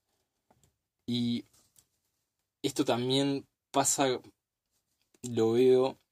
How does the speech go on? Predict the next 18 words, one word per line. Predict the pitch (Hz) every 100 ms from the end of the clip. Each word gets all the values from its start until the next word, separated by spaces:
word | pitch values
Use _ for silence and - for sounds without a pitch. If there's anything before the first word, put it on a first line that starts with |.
| _ _ _ _ _ - -
y | 107
también | 110 120 135
lo | 135
he | 120
vivido | 113 143
sobre | 139 117 107 101
todo | 127 127 127 107 _ _ _ _
desde | 90 117 107
el | 113
lado | 127
del | 117
sistema | - - 131
educativo, | 117 104 101 127 117
como | 113 110
a |
veces | 113 131 - - _ _ _ _ _ _ _ _ _ _ _
tendemos | 120 117 131 143 143 - - _ _ _ _ _ -
a | 110 110